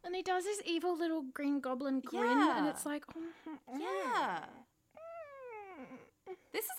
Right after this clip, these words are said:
Speaker 2: a very horny episode, but also, <laughs> like, there's some weird subject matter, but it all seems to be tying
Speaker 1: Yeah.
Speaker 2: back to being horny. Being horny for Christmas.
Speaker 1: Yeah.
Speaker 2: We're definitely
Speaker 1: It's, it's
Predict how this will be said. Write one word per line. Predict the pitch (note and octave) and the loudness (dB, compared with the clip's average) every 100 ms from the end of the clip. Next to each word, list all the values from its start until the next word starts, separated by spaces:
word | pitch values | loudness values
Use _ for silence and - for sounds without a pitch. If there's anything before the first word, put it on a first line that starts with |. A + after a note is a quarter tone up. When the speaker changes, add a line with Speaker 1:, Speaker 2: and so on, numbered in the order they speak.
| C5 | -2
Speaker 2:
a | |
very | G#3+ C4 C4+ C#4 | 0 0 0 -2
horny | C#4+ B3+ A#3+ G#3+ | 0 0 0 -4
episode, | G3 A3 - A3 F#3+ | -4 -6 -4 -4 -4
but | G3+ | -4
also, | A#3+ B3+ - D4 B3+ - _ _ _ _ _ _ _ _ _ - C4 _ - | -4 -4 -2 -2 -4 -10 _ _ _ _ _ _ _ _ _ -20 -20 _ 2
<laughs> | A4 - D#5 - E5+ - D#5+ - A4+ | 4 8 8 12 10 10 6 6 8
like, | G4 F4 | 6 6
there's | F#4 - | 0 -2
some | - F4+ A#3+ A#3 | -6 -8 -12 -10
weird | C#4+ F4 F#4 | -4 -2 -2
subject | - D#4 B3+ D4+ - | 0 0 2 -2 0
matter, | C4 B3 B3 B3 | 2 2 2 -2
but | A#3+ | 0
it | A#3 | 0
all | B3 C4+ | 0 -2
seems | E4 D#4+ C#4 B3 | -4 -6 -8 -12
to | A3 | -12
be | A#3+ A3 F#3+ - - - _ | -10 -10 -12 -18 -20 -20 _
tying | - - A4 | 2 4 6
Speaker 1:
Yeah. | G4 F4+ F4+ | 8 8 8
Speaker 2:
back | F#4 | 4
to | |
being | G#3+ G3 F#3+ | -4 -8 -8
horny. | G3+ E3+ E3 D3 A2 - _ _ | -8 -8 -8 -10 -14 -18 _ _
Being | B3+ F4 F4+ | -2 -2 0
horny | B3+ A#3 | -2 -2
for | A#3+ B3 | -6 -8
Christmas. | A#3+ G3+ - F#3+ G#3 | -6 -6 -6 -8 -4
Speaker 1:
Yeah. | C#4 D4 A#3+ G3 F#3 - - _ | -2 0 0 0 -4 -12 -20 _
Speaker 2:
We're | - A3 | -4 -2
definitely | A#3+ C4+ E4 C#4 - _ _ | 0 0 0 -2 -6 _ _
Speaker 1:
It's, | D#4+ - - - | -6 -6 -8 -4
it's | D#4+ D#4+ - - | -4 -2 -6 -10